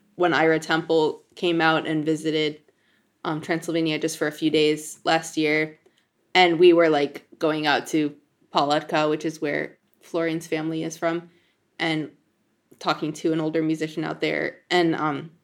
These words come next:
Ira was just like, "What would a klezmer tanzhaz, like, in the style of a tanzhaz that happens here, which is very regional,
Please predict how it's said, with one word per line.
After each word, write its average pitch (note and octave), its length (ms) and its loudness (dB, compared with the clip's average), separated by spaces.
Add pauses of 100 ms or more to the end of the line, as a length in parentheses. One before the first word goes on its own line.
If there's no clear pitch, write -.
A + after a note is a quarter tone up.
(800)
Ira F#3 260 4
was E3+ 220 2
just E3 180 -8
like, C3 220 -8 (260)
"What G#3 200 -4
would F4 120 2
a C#4 80 2
klezmer F#3 800 -2 (560)
tanzhaz, E3 960 -2
like, E3 320 0 (560)
in B3 180 10
the A#3 100 6
style G3 460 6
of F3 100 4
a E3+ 100 4
tanzhaz D#3+ 520 0
that D3+ 140 0
happens D3 480 -2
here, D#3 460 0 (220)
which G3 160 6
is G3+ 140 4
very E3+ 340 6
regional, D#3+ 720 0